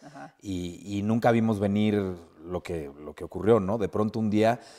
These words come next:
Speaker 2: nos dijo que se tenía que ir temprano porque iba a cantarle a, al jefe de la policía, a Durazo.
Speaker 1: Ajá.
Speaker 2: Nosotros nos morimos de la risa.
Speaker 1: <laughs>
Speaker 2: Este, y dijo, "Vengan a verme, te, se quedan allá afuera de la casa".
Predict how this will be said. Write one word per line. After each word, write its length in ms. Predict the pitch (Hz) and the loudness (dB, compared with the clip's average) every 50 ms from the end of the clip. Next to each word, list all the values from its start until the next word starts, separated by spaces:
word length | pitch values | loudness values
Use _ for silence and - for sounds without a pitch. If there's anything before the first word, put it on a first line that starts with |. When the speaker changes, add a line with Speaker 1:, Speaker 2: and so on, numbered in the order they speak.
| - - _ | -20 -20 _
Speaker 2:
nos 200 | - 95 98 98 101 | -6 -4 -2 -2 -2
dijo 160 | 104 123 110 | -2 -4 -6
que 80 | - 87 | -10 -12
se 80 | 90 | -10
tenía 320 | - 98 92 95 95 92 - | -6 -6 -4 -2 -2 -4 -2
que 140 | - 95 92 | -2 -2 -2
ir 160 | 90 90 87 | -2 -2 -4
temprano 400 | - 98 85 98 95 98 98 85 | -6 -6 -4 -2 -2 -2 -4 -6
porque 200 | - 85 - 87 | -10 -10 -10 -6
iba 120 | 87 92 | -4 -4
a 40 | 90 | -4
cantarle 440 | - 90 82 - 92 87 87 87 82 | -4 -6 -8 -6 -6 -4 -4 -4 -4
a, 360 | 78 76 71 - - - - _ _ _ _ _ _ _ _ _ - | -4 -6 -10 -14 -18 -20 -20 _ _ _ _ _ _ _ _ _ -20
al 120 | 85 90 | -20 -16
jefe 180 | - 101 87 92 | -14 -10 -6 -6
de 60 | 90 | -6
la 100 | 85 82 - | -6 -6 -8
policía, 420 | - 82 80 80 - - 120 143 160 | -10 -14 -14 -12 -8 -6 -4 -2 -2
a 60 | 117 | -2
Durazo. 500 | 95 92 92 107 120 - - 190 208 - _ _ 147 | -2 -2 0 0 -2 -2 -6 -12 -14 -16 _ _ -16
Speaker 1:
Ajá. 340 | 135 - 143 147 214 - _ - | -14 -12 -12 -12 -14 -16 _ -20
Speaker 2:
Nosotros 260 | 90 85 87 87 92 | -16 -14 -12 -10 -8
nos 140 | 101 85 85 | -10 -8 -6
morimos 280 | 87 85 85 95 98 92 | -6 -6 -6 -4 -4 -4
de 60 | 82 | -4
la 100 | 71 76 | -6 -6
risa. 360 | 73 73 85 82 - - - - 190 | -10 -12 -14 -12 -10 -10 -12 -12 -12
Speaker 1:
<laughs> 40 | - - 247 - - - - - - 269 - _ | -14 -14 -14 -14 -16 -18 -16 -14 -14 -14 -14 _
Speaker 2:
Este, 340 | - - 87 - - - 85 | -18 -18 -18 -14 -10 -8 -6
y 200 | 87 82 76 87 | -6 -8 -8 -6
dijo, 240 | 98 101 - - 104 | -6 -4 -4 0 2
"Vengan 240 | 104 131 147 151 139 | 2 4 4 4 4
a 80 | 120 | 6
verme, 380 | 120 135 143 135 117 95 87 - - - | 6 6 6 4 2 -2 -4 -6 -10 -12
te, 120 | - 92 | -10 -10
se 120 | - - | -8 -2
quedan 200 | - 123 123 131 | 2 4 4 4
allá 180 | 120 117 113 117 | 6 4 4 4
afuera 220 | - - 120 117 117 | 4 6 6 6 6
de 40 | 107 | 6
la 140 | 92 - | 4 2
casa". 260 | - 110 - - - | 0 -2 -2 -4 -8